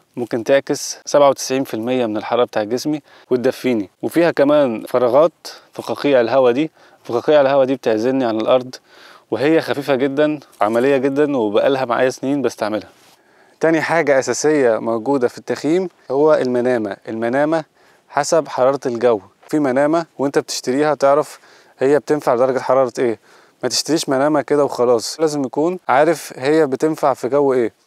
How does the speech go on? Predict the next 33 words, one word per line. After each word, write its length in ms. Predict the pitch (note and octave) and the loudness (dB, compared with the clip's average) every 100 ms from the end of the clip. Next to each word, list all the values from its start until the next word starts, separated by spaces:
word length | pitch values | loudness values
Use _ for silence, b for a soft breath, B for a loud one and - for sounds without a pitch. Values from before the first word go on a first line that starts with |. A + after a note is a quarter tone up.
| _ - | _ -2
والمنامة 600 | C#3+ C3+ C3+ E3 F#3 F3+ - | 0 2 2 4 2 0 -4
هي 200 | C#3+ D#3 | 0 2
بتقوم 320 | C#3 C3+ D#3 | 2 0 0
بدور 340 | C#3 B2+ D3 A2+ | 0 2 0 0
البطانية 640 | G2+ A2+ - B2+ D#3+ G3+ - C#3 | -2 -2 -2 -2 0 0 -2 -4
اللي 140 | B2 | -4
تحميك 380 | A#2+ A#2+ D3 D3 | -4 -4 -4 -4
من 120 | B2+ | -6
البرد. 340 | A2+ B2 A2 G#2 - - | 0 0 0 -6 -20 -6
ميزتها 420 | B2+ C3+ B2+ D#3+ | 0 0 0 -2
ان 120 | C#3 | 0
هي 300 | C#3 D#3 D#3 | 0 2 2
بتبقى 340 | B2 D3 C#3 B2 | 0 -2 -2 -2
خفيفة 500 | C3+ - D#3 F#3+ F#3 - | -4 -4 -2 -2 -2 -2
وبتبقى 720 | B2+ - D#3 - D3 D3 C#3 | -4 0 -2 2 2 4 2
مقفولة 460 | C#3+ A#2 - D#3 D3+ | 0 -4 0 2 4
عليك 400 | B2 B2+ C#3+ - | 4 4 0 -2
عشان 400 | B2 - C#3 C#3+ | -4 0 2 2
ما 140 | C3+ | 2
يبقاش 280 | A2+ - C#3 | 0 0 -6
فيه 140 | - C#3+ | -4 -2
تسريب 520 | C3 - B2 C3+ A#2+ | -2 -4 -2 -4 -4
للحرارة 300 | - B2 B2+ | -4 0 0
بتاع 200 | - A2+ | 0 -4
جسمك. 520 | G#2+ C#3 D#3 D#3 - _ | -2 -4 -2 -4 -6 _
ويفضل 720 | B2 B2 E3+ D#3+ E3+ E3+ D3+ - - | -4 0 0 2 2 2 -2 -8 -10
تختار 480 | - - D3 B2+ A2 - | -10 0 2 2 0 -6
انواع 280 | A#2+ B2+ D#3 | -4 0 2
المنامات 600 | D3 C3 B2+ C#3 E3+ - - - B B B B - | 2 0 0 2 0 -2 -14 -18 B B B B -6
اللي 160 | B2 | -4
هي 320 | B2 D#3+ E3+ E3 | -2 0 2 0
من 200 | C3 C3 | -2 0
جوه 380 | D#3+ E3+ E3+ | 2 4 2